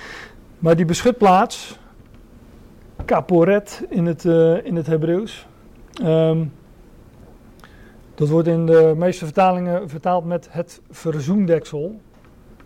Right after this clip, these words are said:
Maar dat is eigenlijk geen, eh, geen goede vertaling. Ehm, het gaat over het beschutten, het bedekken van zonde. Dat wordt er op het, eh, op het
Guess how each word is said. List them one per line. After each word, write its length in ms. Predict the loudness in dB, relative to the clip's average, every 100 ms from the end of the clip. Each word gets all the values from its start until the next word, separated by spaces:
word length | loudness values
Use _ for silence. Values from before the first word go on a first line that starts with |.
| -18
Maar 180 | -8 -2
dat 180 | -2 -2
is 160 | -4 -8 -6
eigenlijk 360 | 0 2 2 -2
geen, 320 | -4 -2 -2
eh, 320 | -2 -4 -8 -12
geen 460 | -12 -4 -2 -2 -2
goede 520 | -2 -2 2 2 2
vertaling. 600 | -2 -4 -4 -6 -10 -14 -16 -20 -20 -20 -20 -20 -20 -20 -20 -20 -20 -20 -8
Ehm, 480 | -2 0 0 0 -2 -6 -14 -18
het 160 | -14 -8
gaat 180 | -4 0
over 300 | 0 0 -4
het 240 | -6 -10 -20 -20 -18
beschutten, 760 | -10 -6 -6 -2 -2 2 0 0
het 140 | -2
bedekken 420 | -2 0 0 -2
van 180 | -6 -6
zonde. 480 | -4 -4 -2 -4 -6
Dat 160 | -8 -10
wordt 180 | -10 -8
er 80 | -10
op 100 | -10
het, 180 | -10
eh, 280 | -4 -4 -4
op 120 | -8
het 240 | -12 -14